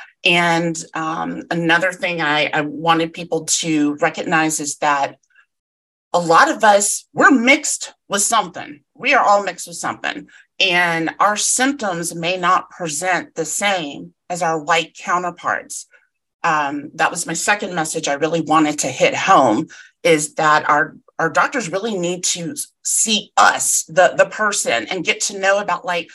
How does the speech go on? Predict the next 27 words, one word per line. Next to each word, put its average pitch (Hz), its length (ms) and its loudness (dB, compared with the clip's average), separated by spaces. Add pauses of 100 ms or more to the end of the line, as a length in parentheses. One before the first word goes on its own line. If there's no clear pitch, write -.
(300)
our 175 100 2
family 202 480 -4
history 170 720 -2 (380)
to, 180 600 -4 (720)
you 196 120 -4
know, 165 100 2
maybe 175 360 0
actually 156 340 -4
recognize 151 640 -2
that, 135 340 -2
hmm, 294 280 2 (520)
this - 180 -2
could - 300 -6
be, 196 480 -2 (140)
you 160 180 2
know, 143 420 2 (840)
uh, - 300 -6
this 302 160 2
could 440 220 0
be 415 180 4
breast 170 300 4
cancer, 151 280 -6
'cause 175 240 -4
none 214 260 4
of 269 60 4
my 202 440 4 (100)
symptoms 190 720 -2